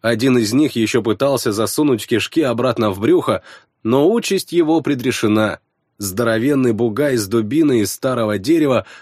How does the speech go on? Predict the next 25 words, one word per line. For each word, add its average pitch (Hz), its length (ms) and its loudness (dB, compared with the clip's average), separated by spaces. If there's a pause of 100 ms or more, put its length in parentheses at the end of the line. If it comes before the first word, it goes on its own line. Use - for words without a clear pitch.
зашел 139 480 0
за 131 240 -2
спину 127 280 0
стражу 127 540 -2 (120)
с - 160 -8
явным 127 460 2
намерением, 123 680 2
если 110 380 -2
не 107 140 2
убить, 113 420 -2 (300)
то, 156 100 0
по 175 120 0
крайней 190 340 2
мере, 165 220 4
свалить 135 420 0
на 123 160 2
землю — 120 480 0 (240)
А 92 140 2
этого 160 420 0
допустить 165 600 -2
было 95 320 0
нельзя. 104 560 -2 (340)
Я 135 360 0
успел 120 500 0
раньше. 107 520 -2